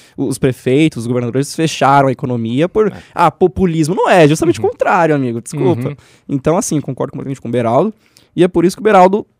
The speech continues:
Speaker 1: tem se mostrado pra mim hoje um dos melhores nomes na política, tá surgindo, e eu tenho muito orgulho, de verdade, não é porque eu tô bêbado não, talvez um pouco, eu tô, eu tô me declarando, mas tenho muito orgulho de tá aqui divi-, dividindo essa mesa com você.
Speaker 2: Ó, obrigado, Mago.
Speaker 1: E
Speaker 2: Pra-,
Speaker 1: nós
Speaker 2: prazer
Speaker 1: faremos
Speaker 2: enorme.
Speaker 1: história,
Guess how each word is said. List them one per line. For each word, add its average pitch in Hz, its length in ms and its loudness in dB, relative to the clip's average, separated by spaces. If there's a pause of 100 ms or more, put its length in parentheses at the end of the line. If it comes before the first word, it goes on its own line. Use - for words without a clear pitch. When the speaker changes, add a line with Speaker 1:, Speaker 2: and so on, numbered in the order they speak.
(260)
Speaker 1:
tem 185 140 -2
se - 100 -8
mostrado 175 280 -2
pra 165 180 -2
mim 151 300 0
hoje 170 440 2
um - 240 -8
dos 277 140 -8
melhores - 320 -6
nomes 185 380 -2
na 135 80 -4
política, 117 420 -4
tá 123 140 -2
surgindo, 147 580 -2 (180)
e 156 60 4
eu 175 60 6
tenho 220 160 2
muito 247 260 -4
orgulho, 180 420 -2
de 151 120 -8
verdade, 156 380 -4
não 160 40 -2
é - 60 -2
porque - 80 -12
eu - 40 -10
tô 190 120 2
bêbado 165 280 4
não, 151 220 4 (240)
talvez 339 220 6
um 370 80 6
pouco, 208 240 6
eu 170 40 0
tô, 190 120 4
eu 180 120 0
tô 185 80 0
me 180 60 -2
declarando, 156 500 2 (360)
mas 160 160 2
tenho 180 120 -4
muito 208 160 -6
orgulho 196 220 0
de 170 80 -8
tá - 120 -8
aqui 165 120 -8
divi-, 160 260 -10
dividindo 139 380 -2
essa 135 160 -6
mesa 127 180 -2
com 123 160 -6
você. 135 380 2 (100)
Speaker 2:
Ó, 165 240 0
obrigado, 147 520 2
Mago. 107 240 0
Speaker 1:
E - 160 -14
Speaker 2:
Pra-, 185 100 0
Speaker 1:
nós 190 200 6
Speaker 2:
prazer 165 40 0
Speaker 1:
faremos 190 320 6
Speaker 2:
enorme. 117 100 2
Speaker 1:
história, 127 540 4